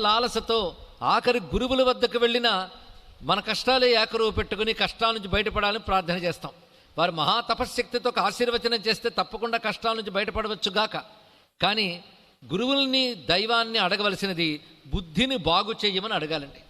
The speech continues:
అందుకే భగవంతుణ్ణి గురుభావంతో ఉపాసించాలి, గురువును భగవద్భావంతో ఆశ్రయించాలి. ఈ రెండిటి వల్ల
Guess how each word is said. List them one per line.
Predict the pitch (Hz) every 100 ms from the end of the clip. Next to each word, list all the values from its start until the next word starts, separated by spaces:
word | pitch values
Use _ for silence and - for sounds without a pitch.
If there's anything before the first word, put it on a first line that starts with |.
| - - - - -
అందుకే | 139 202 226 147
భగవంతుణ్ణి | 180 240 233 - 240 147
గురుభావంతో | 202 208 226 233 233 190 240 226
ఉపాసించాలి, | 202 220 185 196 202 180 165 - - - - 139 143
గురువును | 247 269 254 147
భగవద్భావంతో | 165 240 185 160 226 233 233 254 208
ఆశ్రయించాలి. | - 196 175 185 170 156 - - - -
ఈ | 170
రెండిటి | 180 202 220 247
వల్ల | 262 240